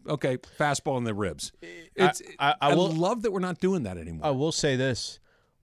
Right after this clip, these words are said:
Speaker 2: We're not that far removed from still the old school, and this, the old school is still in there.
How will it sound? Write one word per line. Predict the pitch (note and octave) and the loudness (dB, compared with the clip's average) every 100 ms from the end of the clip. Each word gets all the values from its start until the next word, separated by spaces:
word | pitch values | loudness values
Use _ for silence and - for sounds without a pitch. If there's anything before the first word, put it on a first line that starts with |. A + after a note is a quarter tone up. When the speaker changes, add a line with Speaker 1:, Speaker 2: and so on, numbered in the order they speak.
| _ | _
Speaker 2:
We're | - D#3+ | -2 0
not | G#3+ C4 D#4 | 2 2 4
that | C4 D3+ | 4 4
far | - - D#3+ D#3+ | 0 0 4 6
removed | B2 G#2 A2+ E3 C3 G#2+ - | 6 2 2 4 2 0 -6
from | G#2 - A#2 A2 G#2+ G#2+ - _ | -12 0 2 2 0 -4 -10 _
still | - - D3 D3+ | -10 -4 2 4
the | B2 A2 | 4 4
old | C3 D#3+ | 4 0
school, | - F#2+ F2 A2 | -4 -4 -4 -4
and | C3+ | -4
this, | C#3+ - | -6 -8
the | D#3+ | -2
old | F3 A3+ | 2 2
school | - - D#4 | -2 0 0
is | A#2+ | 0
still | - - C#3+ B2+ | -4 0 2 4
in | A2 E3+ | 2 2
there. | A2 F2+ F#2 A#2 | 2 0 0 -2